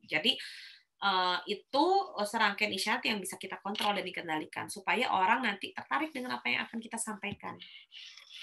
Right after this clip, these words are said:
Nah, kemudian ada yang disebut dengan fungsi komunikasi. Ada enam. Eh, kom-, fungsi komunikasi ini ada komunikasi nonverbal,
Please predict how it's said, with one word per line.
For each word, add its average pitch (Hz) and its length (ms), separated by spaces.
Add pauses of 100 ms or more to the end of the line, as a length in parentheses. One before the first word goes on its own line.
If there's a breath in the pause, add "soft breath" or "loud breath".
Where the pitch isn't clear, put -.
(880 loud breath)
Nah, 233 560
kemudian 233 1040
ada 226 400
yang 277 240
disebut 226 480
dengan 202 320
fungsi 233 400
komunikasi. 196 800
Ada 156 240
enam. 185 400 (420 loud breath)
Eh, 185 800 (160)
kom-, 214 320 (160)
fungsi 226 240
komunikasi 208 640
ini 214 640
ada 202 320
komunikasi 262 800
nonverbal, 175 800